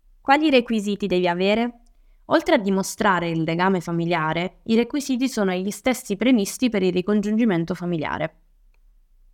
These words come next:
Speaker 1: Come si richiede il rilascio del permesso di soggiorno alla questura?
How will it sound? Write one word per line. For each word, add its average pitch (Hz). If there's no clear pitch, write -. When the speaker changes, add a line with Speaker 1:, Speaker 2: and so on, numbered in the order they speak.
Speaker 1:
Come 302
si 320
richiede 214
il 196
rilascio 202
del 202
permesso 202
di 202
soggiorno 196
alla 180
questura? 220